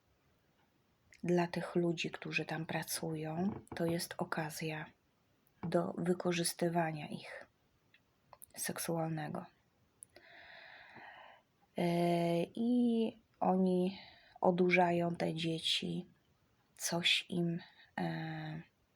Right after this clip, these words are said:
e, jakieś, jakąś, e, jakiś narkotyk im podają, żeby się nie broniły, jakąś substancję, żeby w ogóle się nie broniły,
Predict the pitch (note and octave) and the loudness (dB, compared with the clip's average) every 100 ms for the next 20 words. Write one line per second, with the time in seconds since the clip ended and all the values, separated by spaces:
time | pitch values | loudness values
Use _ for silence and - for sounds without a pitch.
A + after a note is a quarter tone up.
0 | _ _ _ _ - _ _ _ _ _ | _ _ _ _ -20 _ _ _ _ _
1 | _ _ _ - - - - E3 D#3+ D#3+ | _ _ _ -12 -12 -6 0 2 2 0
2 | D#3+ D#3 D#3 D#3 E3 D#3+ F3 A3 F#3 F3 | -2 -4 -6 -6 -8 -8 -10 -6 0 0
3 | - E3+ - - F3 F3 E3+ - - - | 0 -2 -2 -2 -4 -2 0 2 0 -2
4 | - D#3+ D#3 - E3 F3 E3+ - E3+ D#3+ | -6 -6 -6 -2 0 0 0 -2 -6 -6
5 | - E3 E3 E3 E3 D#3 D3+ D3+ D#3+ F#3+ | -4 -4 -2 -2 -2 -2 -2 -2 -2 -4
6 | - - F3 E3 E3 D#3+ D#3 D#3 D#3+ D#3 | -6 -8 -4 -2 -2 -2 -4 -4 -4 -4
7 | D#3 D3+ D3 D3+ - _ _ _ E3 - | -6 -6 -6 -6 -8 _ _ _ -10 -4
8 | E3+ - E3 - E3 D#3+ - D#3+ E3+ E3+ | -2 -2 -4 -4 -2 -2 -4 -4 -2 -2
9 | E3+ E3+ E3 E3 E3+ D#3 D#3 E3 D#3+ D#3 | -2 -2 -2 -2 -2 -4 -4 -2 -2 -4
10 | D3+ | -6